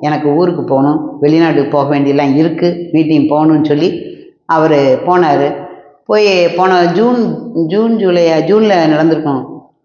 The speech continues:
கடைசியில பார்த்தீங்கன்னா, நான் டி-, டிசம்பர்லாம் பார்த்தீங்கன்னா, அவர் வாட்டு முழங்கால் போடுறாரு, எழுந்திருக்கிறாரு, எந்த பிரச்சனையும் இல்லை, படி ஏறுறாரு, நாடுகளுக்கு எல்லாம் போயிட்டுலாம் வந்துட்டாரு. So இப்படி ஒரு மாபெரும் சக்தி இதுல இருக்கு இல்லையா?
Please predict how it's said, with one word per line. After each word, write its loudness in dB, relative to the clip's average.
கடைசியில 2
பார்த்தீங்கன்னா, 0
நான் 0
டி-, 2
டிசம்பர்லாம் 0
பார்த்தீங்கன்னா, 0
அவர் 0
வாட்டு 0
முழங்கால் 0
போடுறாரு, -2
எழுந்திருக்கிறாரு, -4
எந்த 0
பிரச்சனையும் -8
இல்லை, -6
படி 0
ஏறுறாரு, 0
நாடுகளுக்கு 0
எல்லாம் 0
போயிட்டுலாம் 0
வந்துட்டாரு. 0
So 0
இப்படி 0
ஒரு 2
மாபெரும் 0
சக்தி -4
இதுல 0
இருக்கு -2
இல்லையா? 0